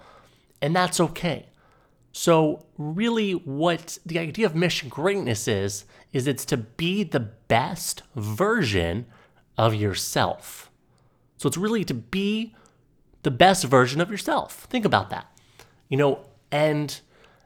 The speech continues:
that's what I ultimately think it is. And ultimately, it's a little bit different for everyone. So someone's definition might be very different than mine, and that's, and that's okay.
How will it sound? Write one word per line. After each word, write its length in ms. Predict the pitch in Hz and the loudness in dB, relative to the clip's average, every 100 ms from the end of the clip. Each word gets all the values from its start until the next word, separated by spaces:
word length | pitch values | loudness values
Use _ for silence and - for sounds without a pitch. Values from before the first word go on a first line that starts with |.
| _ | _
that's 500 | 123 113 170 190 - | -2 2 2 2 -2
what 260 | 147 139 - | 0 2 2
I 200 | 117 131 | 6 6
ultimately 420 | 160 165 180 185 | 6 2 -2 0
think 220 | 175 190 | 0 0
it 80 | 190 | 2
is. 320 | 202 214 - - _ _ _ | 2 0 -10 -18 _ _ _
And 220 | 143 147 147 | 2 2 4
ultimately, 520 | - - 185 175 165 | 2 4 2 2 0
it's 160 | 156 170 | 0 2
a 40 | |
little 340 | 160 170 208 | 4 4 4
bit 220 | 208 160 123 | 4 2 4
different 300 | 214 339 262 | 0 0 -2
for 140 | 117 | 0
everyone. 360 | 98 95 - - - - _ | 2 0 -4 -10 -20 -20 _
So 540 | - 165 147 147 - - | 2 6 6 6 0 -4
someone's 500 | - 196 214 180 131 | -2 2 2 0 0
definition 760 | 156 151 139 147 165 165 175 - - _ _ | 0 2 0 -2 -2 -4 -6 -14 -20 _ _
might 300 | 151 143 170 | -2 0 0
be 100 | 180 | -2
very 280 | 147 185 180 | -2 0 0
different 320 | 208 208 277 | -2 -4 -4
than 120 | 156 | 0
mine, 280 | 104 90 92 | 0 -2 -4
and 160 | 117 131 | -2 0
that's, 260 | 151 156 - | -2 -4 -4
and 140 | 147 | -2
that's 240 | 165 160 | -2 -2
okay. 460 | 175 160 202 151 | -2 -2 -6 -6